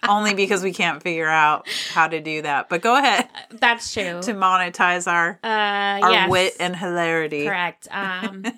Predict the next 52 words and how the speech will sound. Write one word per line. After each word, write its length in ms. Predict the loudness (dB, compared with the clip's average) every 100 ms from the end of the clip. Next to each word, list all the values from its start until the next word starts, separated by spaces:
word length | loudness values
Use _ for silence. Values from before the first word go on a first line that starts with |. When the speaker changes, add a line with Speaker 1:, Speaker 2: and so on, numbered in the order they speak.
| 0
Speaker 2:
but 420 | 2 4 2 0
when 220 | 0 0
we 80 | 0
have 420 | 2 2 2 0
to 160 | 0 2
go 220 | 2 2
hide 320 | 2 2 2 0
in 100 | -6
the 80 |
caves 880 | -6 0 2 2 -2 -8 -12 -16 -12
because 280 | -6 -4 -2
Speaker 1:
Oh 40 | -2
Speaker 2:
of 200 | -2 -2
Speaker 1:
my 40 |
Speaker 2:
the 80 | -6
Speaker 1:
God, 320 | -2 0 2
Speaker 2:
apocalypse, 520 | 2 0 2 0 2
Speaker 1:
please. 680 | 4 6 6 6 4 0 -10 -16 -6
Speaker 2:
we 240 | 2 4
will 180 | 6 4
need 200 | 4 2
your 160 | 2 2
donations 960 | 2 2 0 -2 -2 -4 -2 -4 -4
because 500 | -6 -2 -2 0 -2
we're 240 | 0 0 2
not 80 | 2
Speaker 1:
Right. 80 |
Speaker 2:
going 160 | 2 0
to 60 | -2
be 100 | -4
able 200 | -4 -8
to 160 | -8
work 320 | -6 -6 -6 -4
any 200 | -6 -6
longer. 520 | -10 -8 -8 -8 -2
Um, 400 | 2 4 4 2
Speaker 1:
Exactly. 460 | 2 0 -2 -12 -10
We 140 | -6
might 240 | 2 2 4
not 220 | 2 2
be 120 | 0
able 180 | 0 -2
to 120 | -2
anyway, 460 | -2 -2 -4 -4 0
Speaker 2:
or 120 | 2
have 220 | 4 2 2
a 40 |
Speaker 1:
the 40 |
Speaker 2:
bank 140 | 2 2
Speaker 1:
way 40 | 2
it's 140 | 2
Speaker 2:
account, 540 | 2 4 4 2 -2